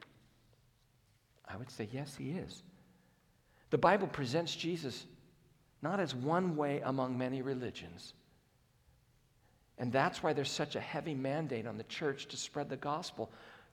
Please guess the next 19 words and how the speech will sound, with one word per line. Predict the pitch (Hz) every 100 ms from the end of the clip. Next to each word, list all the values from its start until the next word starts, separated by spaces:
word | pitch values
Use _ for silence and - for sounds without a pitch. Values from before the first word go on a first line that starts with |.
| -
to | - -
all | 151 160
the | 170
peoples | 165 110 - 95
of | 90
the | 80
world. | 90 90 87 - - _ _ _ _ _ _ _ _ _ _ _ - _
Because | 147 170 160
there | 160
is | 160 170
no | 180 156
salvation | - 143 131 160 170 143 117 - -
without | 135 117
knowing | 123 139 160 170 135 117 113 - -
and | 135
embracing | 127 123 131 135 156 175 175 143 120 120
and | 123
believing | 139 135 156 185 170 143
Christ | - 156 156 143 -